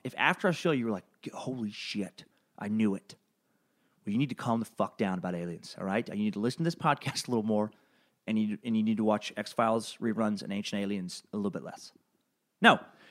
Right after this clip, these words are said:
since nineteen sixty-nine, the government has not funded any U F O research. Uh, nothing's happened,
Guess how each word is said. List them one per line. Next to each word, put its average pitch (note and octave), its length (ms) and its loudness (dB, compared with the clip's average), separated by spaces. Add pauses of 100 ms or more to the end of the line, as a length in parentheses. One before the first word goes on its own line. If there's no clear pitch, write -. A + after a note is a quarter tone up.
since C#3 180 -8
nineteen G3+ 260 6
sixty-nine, G3 520 6
the - 80 -6
government E3+ 260 4
has C#3 140 -2
not D#3 160 4
funded E3 240 4
any B3+ 160 8
U F#3 120 8
F A#2+ 120 0
O G#2 80 2
research. F#2 500 -8 (720)
Uh, G#2 100 -2
nothing's F#3+ 300 6
happened, A2+ 360 0